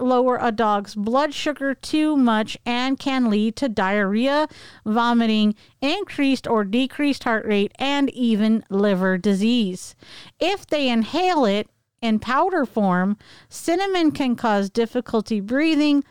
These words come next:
coughing, and choking. Coconut. Yes, coconut is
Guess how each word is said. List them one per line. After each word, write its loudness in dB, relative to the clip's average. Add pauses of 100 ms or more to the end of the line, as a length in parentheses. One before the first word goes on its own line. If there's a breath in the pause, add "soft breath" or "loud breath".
(200 soft breath)
coughing, 0
and -2
choking. -2 (1500 soft breath)
Coconut. -2 (360)
Yes, -2
coconut 0
is 0